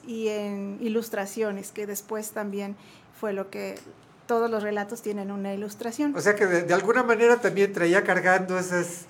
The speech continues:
Speaker 1: Sí.
Speaker 2: esas historias y
Speaker 1: De,
Speaker 2: venía
Speaker 1: de hecho fue un proceso catártico, que la verdad no me lo esperaba, no me lo esperaba yo así. Yo lo escribí, bueno, tratando de hacer una recopilación y obvia-, obviamente después ya dándole forma, ya con la magia de la literatura,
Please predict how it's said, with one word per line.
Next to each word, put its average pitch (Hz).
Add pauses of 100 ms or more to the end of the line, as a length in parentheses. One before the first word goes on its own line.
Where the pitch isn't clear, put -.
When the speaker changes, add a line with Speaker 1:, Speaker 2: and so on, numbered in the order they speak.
Speaker 1:
Sí. -
Speaker 2:
esas 311
historias 180
y -
Speaker 1:
De, - (200)
Speaker 2:
venía 294
Speaker 1:
de 277
hecho 392
fue 339
un 349
proceso 330
catártico, 262
que 247
la 240
verdad 262
no 339
me 339
lo 277
esperaba, 240
no 254
me 277
lo 254
esperaba 240
yo 240
así. 254
Yo 254
lo 277
escribí, 262
bueno, 240 (500)
tratando 254
de 262
hacer 254
una 262
recopilación 240
y 254
obvia-, 247
obviamente 247
después 233
ya 233
dándole 220
forma, 240
ya 220
con 233
la 208
magia 208
de 233
la 220
literatura, 226